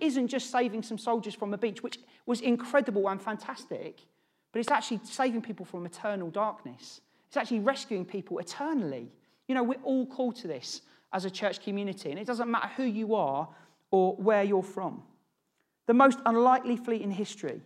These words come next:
You see, actually, in some ways, people go, "Wow,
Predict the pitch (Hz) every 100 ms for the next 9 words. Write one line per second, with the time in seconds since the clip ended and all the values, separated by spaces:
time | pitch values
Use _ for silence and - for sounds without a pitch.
0 | _ _ _ _ _ 220 302 294 277 -
1 | 240 240 277 240 226 262 247 226 226 208
2 | 208 - - _ - 262 208 180